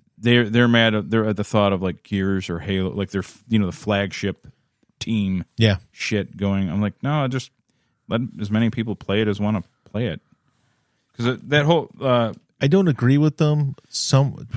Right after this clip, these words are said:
Speaker 2: completely. I just, there should be games to me that are, that are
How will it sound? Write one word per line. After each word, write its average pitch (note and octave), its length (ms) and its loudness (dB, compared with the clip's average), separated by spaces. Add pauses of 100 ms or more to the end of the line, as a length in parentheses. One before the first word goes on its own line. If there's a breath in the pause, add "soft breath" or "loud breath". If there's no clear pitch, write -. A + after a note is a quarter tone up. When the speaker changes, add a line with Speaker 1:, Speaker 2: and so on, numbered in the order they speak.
(180)
Speaker 2:
completely. E3 500 2
I A2+ 120 2
just, A#2 240 2 (220)
there B2 360 4
should E3+ 240 2
be B2+ 160 4
games G#2 500 0 (220)
to A#2+ 80 4
me A2 220 4
that F#2 200 2
are, F#2 260 0 (100)
that F#2+ 300 -2
are F2 360 2